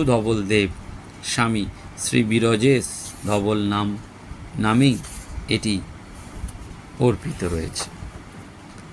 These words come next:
এবং এই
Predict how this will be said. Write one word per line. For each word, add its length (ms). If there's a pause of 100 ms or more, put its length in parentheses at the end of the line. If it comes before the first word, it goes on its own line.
(220)
এবং 260 (1900)
এই 200